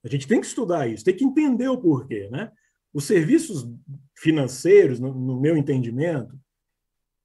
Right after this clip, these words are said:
eles deveriam ser um bem comum, um bem da sociedade, algo assim, muito próximo de, por exemplo, é, sistema de transporte público, sabe?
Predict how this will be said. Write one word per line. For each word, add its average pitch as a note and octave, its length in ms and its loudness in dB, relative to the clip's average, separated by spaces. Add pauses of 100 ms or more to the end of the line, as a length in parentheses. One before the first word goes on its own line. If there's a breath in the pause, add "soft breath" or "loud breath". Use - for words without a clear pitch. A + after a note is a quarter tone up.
(500)
eles A3 200 4
deveriam A#3+ 340 0
ser A3+ 140 0
um G#3+ 100 2
bem G#3 180 4
comum, F3+ 500 0
um C3+ 60 -2
bem E3+ 160 0
da F3+ 120 -4
sociedade, C#3+ 840 -2
algo F3+ 300 2
assim, C#3 580 -4 (560)
muito B3+ 360 2
próximo F#3 560 2
de, D#3 440 2
por D3+ 120 2
exemplo, D3+ 800 0 (400)
é, C3+ 320 -2
sistema G3+ 360 0
de C#3+ 80 -4
transporte E3 720 -2
público, A#2+ 480 0
sabe? F3 400 -8